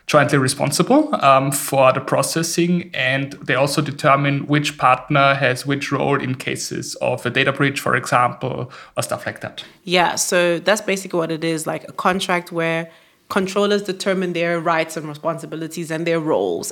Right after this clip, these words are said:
Speaker 2: and their roles in regard to the data subject's rights and responsibilities. Um, perhaps we should define what a data controller is in case anybody doesn't know. But basically, it's the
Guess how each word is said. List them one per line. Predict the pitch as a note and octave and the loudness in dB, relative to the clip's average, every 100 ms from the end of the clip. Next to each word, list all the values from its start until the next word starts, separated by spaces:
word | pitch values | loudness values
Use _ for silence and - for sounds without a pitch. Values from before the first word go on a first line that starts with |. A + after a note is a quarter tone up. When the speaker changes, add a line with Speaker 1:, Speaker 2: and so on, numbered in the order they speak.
| - | 0
Speaker 2:
and | D#3 D#3 - - _ - | 0 -4 -12 -20 _ -2
their | E3+ E3 | 0 0
roles | E3+ F3 F3+ E3+ | 2 2 2 0
in | D#3+ | -4
regard | D#3 D#3+ D#3+ | -2 0 0
to | D#3+ - | -2 -8
the | E3 | -6
data | F#3 F3+ | -2 0
subject's | G3 C4 C4+ - - - | 0 0 0 -2 -6 -4
rights | - - | -4 -6
and | - | -10
responsibilities. | D3 - - - - - - - - - - - - | -10 -10 -12 -12 -14 -14 -14 -16 -16 -18 -20 -20 -6
Um, | - F#3 F3+ F3+ - | 2 2 2 -4 -6
perhaps | A3+ D4+ | 0 2
we | F4 | 2
should | E4+ A#3+ | 0 -2
define | G#3 - F#3+ G3+ | -4 0 2 2
what | G3 F#3 | 2 0
a | |
data | F3 E3+ | -2 -4
controller | - F3 F3+ E3 - | -4 -6 -4 -4 -4
is | D#3 D#3+ G3+ | -4 -4 -4
in | F#3+ | -6
case | F3 F3 E3 | -8 -10 -10
anybody | F3 E3+ D#3+ E3 | -12 -10 -10 -10
doesn't | D#3+ D3+ - | -10 -10 -10
know. | D3 D3+ G3+ G#3+ - - | -8 -4 -4 -6 -14 -10
But | - E3 | -6 0
basically, | G3 G#3+ A#3 A#3 G#3+ - | 0 0 -4 -4 -4 -4
it's | - F#3+ | -4 -6
the | - F3+ F3 - | -2 0 0 -2